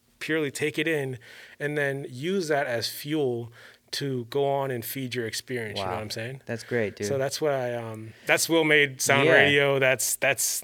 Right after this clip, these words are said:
Speaker 1: the design studios. That's the YouTube page. Shout out. I just randomly made a YouTube page last night. <laughs> So,
Speaker 2: Nice.
Speaker 1: um, but yeah,
Speaker 2: Dude.
Speaker 1: that's, that's pretty much where I go from, where I stem from.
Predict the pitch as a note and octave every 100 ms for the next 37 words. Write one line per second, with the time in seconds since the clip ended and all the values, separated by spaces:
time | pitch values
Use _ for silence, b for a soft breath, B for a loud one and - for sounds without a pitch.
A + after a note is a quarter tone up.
0 | - B2+ B2 A#2+ B2 C3+ C3+ B2 - C#3
1 | C#3 C3+ B2+ C3 - - - - A#2 C3+
2 | C3 D3 B2+ C3+ C3 C3 B2 - C3 B2
3 | B2+ B2 B2 A#2+ A#2 - _ _ _ -
4 | A#2+ B2 B2 B2 A#2+ A#2+ A#2+ B2 A2+ B2
5 | A#2+ A#2+ B2 C3+ B2 C3 - F3 C3 B2
6 | B2 A#2+ G#2 B B A#2 C#3+ C#3+ C#3 C#3
7 | D#3 D3+ E3+ F3+ D3+ - - D#3 D#3+ -
8 | - E3 D#3+ D#3 D3 - C#3+ C#3 A2+ C#3+
9 | - B2+ A#2 B2 B2 A2 C#3 D#3+ B2 A2
10 | A#2